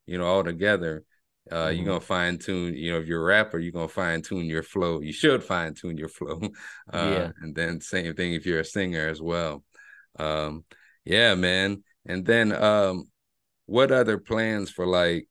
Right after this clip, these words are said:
Speaker 1: twenty twenty-three do you have as an artist? You know, are you working towards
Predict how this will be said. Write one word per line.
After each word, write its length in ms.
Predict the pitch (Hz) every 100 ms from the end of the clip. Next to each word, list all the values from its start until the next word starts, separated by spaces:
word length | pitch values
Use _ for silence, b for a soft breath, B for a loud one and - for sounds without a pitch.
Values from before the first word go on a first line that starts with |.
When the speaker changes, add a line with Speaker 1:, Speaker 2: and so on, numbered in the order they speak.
| _ _ _ _ _ _ _ -
Speaker 1:
twenty 300 | 117 110 98
twenty-three 640 | - 101 90 - 110 95
do 100 | 82
you 260 | 85 95 95
have 380 | 90 80 80 80
as 140 | 78
an 80 | 78
artist? 500 | 90 92 82 76 -
You 100 | 82
know, 60 | 82
are 80 |
you 120 | 90 82
working 400 | 90 90 87 80
towards 640 | 98 95 92 85 78 -